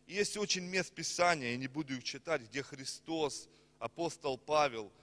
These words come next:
апостолы призывают нас свидетельствовать. Если в моем сердце, дорогие друзья, есть Бог,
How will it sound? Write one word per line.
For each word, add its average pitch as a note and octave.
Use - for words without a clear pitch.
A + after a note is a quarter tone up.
апостолы A#2
призывают B2+
нас F#2+
свидетельствовать. G#2+
Если F#3
в F3
моем F#3
сердце, D#3
дорогие D3
друзья, D3
есть B2
Бог, F3+